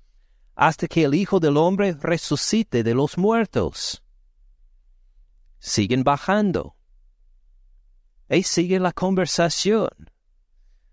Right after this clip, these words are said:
Versículo diez, entonces sus discípulos le preguntaron diciendo, "¿Por qué, pues, dicen los escribas que es necesario que Elías venga primero?"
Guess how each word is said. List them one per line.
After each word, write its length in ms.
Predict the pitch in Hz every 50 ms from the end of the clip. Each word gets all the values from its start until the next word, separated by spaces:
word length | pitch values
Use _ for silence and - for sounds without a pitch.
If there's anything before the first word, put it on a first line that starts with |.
| _ _ _
Versículo 480 | - 135 - - - 175 - 180 160 139
diez, 380 | 110 120 135 160 147 - -
entonces 480 | 139 123 117 - 160 185 202 - 240 220
sus 220 | - - 143 120
discípulos 640 | - 113 - - - 214 214 - - 175 156 139 135
le 140 | 135 135 127
preguntaron 760 | - - 135 135 123 113 113 113 - 151 175 202 196 175 147
diciendo, 560 | 123 120 - - - 143 139 139 143 135 - _ _ _ _ _
"¿Por 260 | - - 160 151 151
qué, 240 | - - - 262 285
pues, 440 | - - - 226 226 233 226 185 - - _
dicen 560 | - 175 190 208 214 - - 226 233 226 208
los 260 | 185 175 170 - -
escribas 880 | - 151 - - - - - 208 226 196 147 113 110 113 123 - - - _ _ _ - _
que 120 | - 185
es 120 | 180 156 -
necesario 800 | 156 170 160 - 165 147 - - 185 180 185 170 151 147 156
que 300 | - - - 156 143 135
Elías 580 | 123 120 143 175 185 165 131 120 135 131 - -
venga 380 | - 127 135 139 147 143 147 147
primero?" 720 | - - 127 135 139 151 180 190 180 127 85 - - _